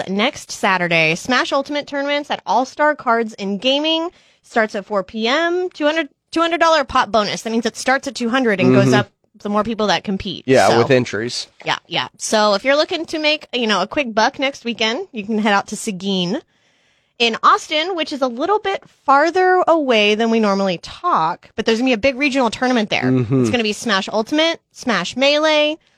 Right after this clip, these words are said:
Speaker 1: We've got, uh, King of Fighters fifteen and Guilty Gear. So there's a couple different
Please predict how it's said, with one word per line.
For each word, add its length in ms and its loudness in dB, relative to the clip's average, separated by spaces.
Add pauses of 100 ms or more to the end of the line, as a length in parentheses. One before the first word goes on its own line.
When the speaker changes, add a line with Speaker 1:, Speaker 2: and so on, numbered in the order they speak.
(220)
Speaker 1:
We've 160 -8
got, 380 0
uh, 260 -2
King 160 -2
of 80 -2
Fighters 320 0
fifteen 560 0
and 180 -2
Guilty 320 -2
Gear. 240 -6
So 140 -8
there's 160 -4
a 20 -8
couple 220 -2
different 480 -2